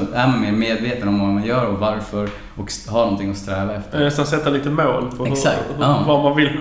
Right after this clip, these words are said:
Speaker 2: vara.
Speaker 1: Ja, man kan ha mål för varje repetition man gör.
Speaker 2: Ja.
Speaker 1: Mm.
Speaker 2: Men jag, jag är lite så här, <laughs> när man s-, jag vet inte om det är rätt eller fel, men när man stretchar att man tar i så man liksom, man får ju ont, alltså det gör ju ont. Det är ju
Speaker 1: Mm.
Speaker 2: en smärta,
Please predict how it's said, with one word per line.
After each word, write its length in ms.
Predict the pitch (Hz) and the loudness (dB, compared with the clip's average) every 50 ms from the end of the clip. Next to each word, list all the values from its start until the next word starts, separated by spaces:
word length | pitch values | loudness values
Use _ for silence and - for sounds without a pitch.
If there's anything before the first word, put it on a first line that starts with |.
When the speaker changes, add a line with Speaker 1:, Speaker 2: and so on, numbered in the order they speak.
| - | -2
Speaker 2:
vara. 180 | 147 160 160 139 127 | 2 2 4 4 4
Speaker 1:
Ja, 180 | - - - - - - - - - - | 2 0 -4 -6 -8 -10 -12 -12 -8 -2
man 160 | 120 127 127 127 | 0 0 2 2
kan 100 | 147 135 | 4 4
ha 60 | 131 | 6
mål 280 | 143 151 160 165 151 | 6 6 4 4 0
för 100 | 139 - | 0 -2
varje 280 | 113 120 123 117 110 107 | 0 0 2 2 2 0
repetition 580 | 110 113 113 113 - - 98 - 139 143 123 98 | 0 -2 -2 -4 -6 -8 -2 2 2 2 2 2
man 120 | 95 95 | 0 0
gör. 220 | 101 101 92 104 101 113 | -2 -2 -2 -2 0 0
Speaker 2:
Ja. 180 | 143 139 143 147 143 - - | 2 2 2 -2 -4 -8 -6
Speaker 1:
Mm. 360 | 101 104 107 117 123 123 - - - - - | -4 -2 -2 -2 -4 -6 -8 -12 -14 -14 -4
Speaker 2:
Men 120 | 156 175 170 170 - - - - - - - | -2 -2 -2 -2 -8 -12 -14 -14 -16 -16 -8
jag, 340 | - - 165 165 160 160 156 - - - - - - - - 147 - - - | -4 0 2 4 6 6 4 2 0 -6 -8 -10 -12 -12 -12 -12 -12 -12 -6
jag 260 | 156 156 160 151 147 156 | 0 2 4 4 4 4
är 80 | 175 | 4
lite 220 | 190 190 185 180 156 | 2 2 2 0 0
så 120 | - 175 | 2 4
här, 120 | 151 135 - - - 143 - - | 4 4 2 0 -4 -6 -6 -6
<laughs> 260 | 175 147 - - 147 147 | -8 -8 -8 -8 -2 0
när 220 | 170 170 165 165 - - - - - - - - - - - - - - - - - - | 0 0 0 -2 -8 -10 -12 -14 -16 -18 -20 -20 -20 -20 -20 -20 -20 -20 -20 -20 -8 0
man 100 | 170 170 | 2 2
s-, 320 | 170 170 - - - - - - - - - - - - - - - | 2 2 -2 -6 -10 -12 -14 -16 -16 -16 -16 -16 -18 -18 -16 -10 -4
jag 120 | 160 160 147 | -2 0 0
vet 140 | 151 147 | 2 0
inte 140 | 196 180 175 | 0 -2 0
om 80 | 156 151 | -2 0
det 60 | 156 | 0
är 80 | 156 156 | 0 0
rätt 240 | 185 151 - - | 0 0 -2 -2
eller 100 | - 143 | -4 -6
fel, 280 | 143 143 - 143 123 127 | -4 -2 -2 0 0 0
men 100 | 131 135 | -2 -2
när 60 | 143 143 | -2 0
man 120 | 143 139 | 0 -2
stretchar 360 | 139 - 156 147 147 - - - | 0 0 -2 -2 0 -2 -4 -4
att 120 | - - - | -4 -4 -6
man 100 | - - - - - | -6 -6 -8 -10 -8
tar 180 | - - - - | -8 -6 -4 -4
i 140 | - 240 - | -4 -4 -4
så 160 | - - 151 | -4 -4 -4
man 220 | 143 139 139 - - - - - - - | -4 -4 -4 -6 -10 -14 -16 -18 -18 -16
liksom, 240 | - - - 139 135 135 127 123 127 131 139 | -16 -14 -12 -12 -10 -10 -12 -12 -12 -10 -6
man 160 | 151 151 - | -4 -4 0
får 80 | - 165 | 2 2
ju 160 | 156 151 160 160 | 2 2 0 0
ont, 260 | 143 123 - - - | -2 -4 -4 -4 -4
alltså 180 | 175 - - | -4 -4 -4
det 80 | 151 165 | -2 0
gör 180 | 170 175 165 156 | 2 4 4 4
ju 120 | 151 151 | 2 0
ont. 440 | 180 190 143 120 - - - - - | 0 -2 -2 -2 -4 -8 -10 -4 0
Det 60 | 156 | 0
är 40 | 165 | 2
ju 40 | 165 | 4
Speaker 1:
Mm. 40 | - | 2
Speaker 2:
en 40 | 135 | 2
smärta, 580 | 135 170 175 175 175 175 - - 143 135 135 | 2 4 4 4 4 2 -2 -2 0 0 0